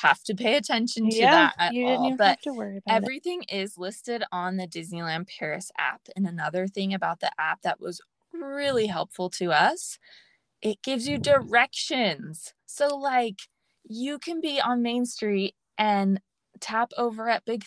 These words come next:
Speaker 1: Thunder, and it's literally gonna give you a walking path directions.
Speaker 2: Oh, that's nice. I think they do that at Disney World.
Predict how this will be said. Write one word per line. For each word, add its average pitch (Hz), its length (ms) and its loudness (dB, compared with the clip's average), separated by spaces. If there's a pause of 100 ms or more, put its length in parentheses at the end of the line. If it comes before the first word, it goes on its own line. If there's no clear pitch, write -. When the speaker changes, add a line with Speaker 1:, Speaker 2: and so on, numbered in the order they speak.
Speaker 1:
Thunder, 180 540 -2 (180)
and 214 120 -2
it's 220 160 -6 (120)
literally 214 600 -2
gonna 220 240 -2
give 180 200 -4
you 202 220 -2
a 190 60 -2
walking 175 520 -4
path 165 380 -6
directions. - 1000 -8
Speaker 2:
Oh, 208 180 4
that's 208 340 4
nice. 196 280 -2
I 269 80 -2
think 392 240 -2
they 523 140 8
do 277 140 -4
that 247 260 4
at 214 140 -4
Disney 208 340 -4
World. - 480 -4